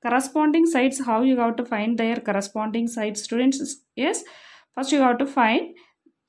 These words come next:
that side. For this vertically opposite, this angle opposite is P Q. P Q by,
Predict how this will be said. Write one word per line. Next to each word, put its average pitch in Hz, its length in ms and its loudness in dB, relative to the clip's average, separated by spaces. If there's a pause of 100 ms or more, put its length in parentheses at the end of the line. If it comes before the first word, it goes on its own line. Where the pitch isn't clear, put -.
(160)
that 247 180 -2
side. 170 300 -4 (120)
For 233 200 -4
this 262 200 2
vertically 240 440 0
opposite, 208 420 0
this 262 220 2
angle 233 400 2
opposite 233 480 0
is 330 140 0 (100)
P 196 200 -2
Q. - 140 -18 (160)
P 220 280 -4
Q 285 240 0
by, 233 240 4